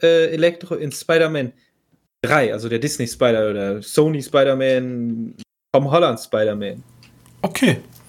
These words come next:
Speaker 1: Äh, so machen die auch so ein Multiversumsgequatsche wie bei Flash. Vielleicht.
Speaker 2: Vielleicht.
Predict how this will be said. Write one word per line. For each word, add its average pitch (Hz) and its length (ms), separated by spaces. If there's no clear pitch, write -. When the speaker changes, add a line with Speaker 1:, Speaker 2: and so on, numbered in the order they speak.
Speaker 1:
Äh, 117 380
so 127 80
machen 160 180
die 170 100
auch 180 160
so 151 160
ein 117 420
Multiversumsgequatsche 127 1700
wie 113 100
bei 113 340
Flash. - 540
Vielleicht. 95 460
Speaker 2:
Vielleicht. 165 600